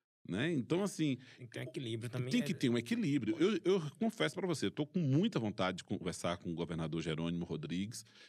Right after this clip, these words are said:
Speaker 1: Gosto da figura, acho ele, como gosto também da Sheila Lemos, a-, acho que são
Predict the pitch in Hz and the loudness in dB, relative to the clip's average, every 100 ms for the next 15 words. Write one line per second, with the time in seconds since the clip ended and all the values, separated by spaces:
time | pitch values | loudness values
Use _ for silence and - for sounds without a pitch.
0 | - 101 101 170 208 185 - 117 113 95 | -16 -6 0 4 4 2 0 0 0 -2
1 | 85 95 95 101 120 151 - 120 107 - | -2 2 2 4 4 2 2 0 0 -4
2 | - 160 135 127 151 131 117 101 101 95 | 0 0 2 2 2 0 -2 0 2 0
3 | - - 95 85 87 92 98 98 95 - | -2 -2 -2 -2 -2 -2 -2 -4 -4 0
4 | 135 135 - 113 113 113 | 0 -2 -8 -8 -4 -4